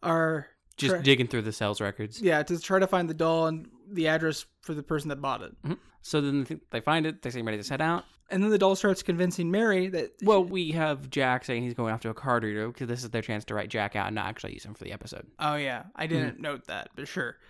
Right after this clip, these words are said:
Speaker 2: I did 'cause he just doesn't show up again, even though he's the most knowledgeable in all of this.
Speaker 1: Yeah, he's Uncle Bobby. Honestly, this show actually has some really strong parallels to both Warehouse thirteen and to Supernatural,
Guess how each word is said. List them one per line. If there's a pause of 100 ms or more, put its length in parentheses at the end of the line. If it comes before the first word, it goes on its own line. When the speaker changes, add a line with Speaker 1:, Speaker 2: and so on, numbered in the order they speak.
Speaker 2:
I
did
'cause
he
just
doesn't
show
up
again,
even
though
he's
the
most (160)
knowledgeable
in
all
of
this.
Speaker 1:
Yeah,
he's
Uncle
Bobby. (220)
Honestly, (160)
this
show
actually
has
some
really
strong
parallels
to
both
Warehouse
thirteen (280)
and
to
Supernatural,